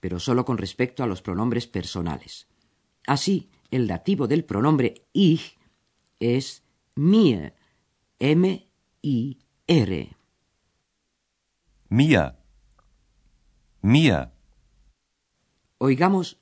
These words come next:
Speaker 1: un ejemplo con el verbo gefallen, gustar, que es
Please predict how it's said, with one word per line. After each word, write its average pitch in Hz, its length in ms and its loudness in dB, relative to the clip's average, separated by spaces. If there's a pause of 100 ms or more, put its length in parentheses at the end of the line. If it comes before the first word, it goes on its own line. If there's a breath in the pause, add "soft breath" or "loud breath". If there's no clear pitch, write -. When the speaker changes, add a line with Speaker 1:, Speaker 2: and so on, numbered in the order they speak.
(140)
Speaker 1:
un 190 160 4
ejemplo 143 460 -2
con 110 120 -4
el 95 140 -2
verbo 127 440 -2 (320)
gefallen, 110 1040 -2 (180)
gustar, 104 760 -4 (400)
que 135 180 0
es 147 220 -4